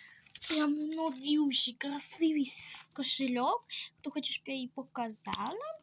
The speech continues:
то, то ладно. Хай хоч один перегляд тут буде і все. Я знімаю для себе, а не від когось. Так. Тут, мами, у мене є ось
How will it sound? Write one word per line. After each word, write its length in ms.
то, 160
то 100
ладно. 440
Хай 180
хоч 260
один 400
перегляд 540
тут 140
буде 380
і 60
все. 320
Я 80
знімаю 400
для 160
себе, 360
а 20
не 120
від 200
когось. 380
Так. 340
Тут, 140
мами, 300
у 120
мене 260
є 120
ось 240